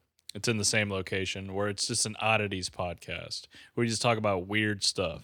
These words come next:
So if you wanna send your personal stories or you just wanna point me in the direction of some fun stuff that you know about,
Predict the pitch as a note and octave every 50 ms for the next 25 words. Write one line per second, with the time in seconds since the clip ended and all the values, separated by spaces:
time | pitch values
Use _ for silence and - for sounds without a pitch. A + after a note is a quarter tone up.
0 | - - - - - A#2+ A2+ A2 A#2 C3 C3 C3+ B2 A2 - C3 A#2+ A#2 A2+ G#2
1 | G#2+ G#2 F#2+ - B2+ C3+ D3+ - E3+ F3 F3 - - F3+ F3+ F#3 F#3 F3+ E3+ D#3+
2 | - D#3+ F3+ F#3 F3+ E3+ - - E3+ E3 C#3+ A#2 - - - C#3 D#3+ E3+ D3+ E3+
3 | F3 F3+ F3+ D#3+ A#2+ C#3 C3 B2 A#2 A2 G#2+ G#2+ G#2+ C3 F3 E3+ - - G3 F#3
4 | F#3 F3+ A2+ A2+ B2 A2+ A#2 - C3 A#2+ A2+ - C3 C#3 C#3+ C#3 - - D3 C#3+
5 | C#3 - B2+ A#2 - B2+ A#2 A2 A2+ B2 D3+ E3+ F#3 F#3 F#3+ F#3 F3 F3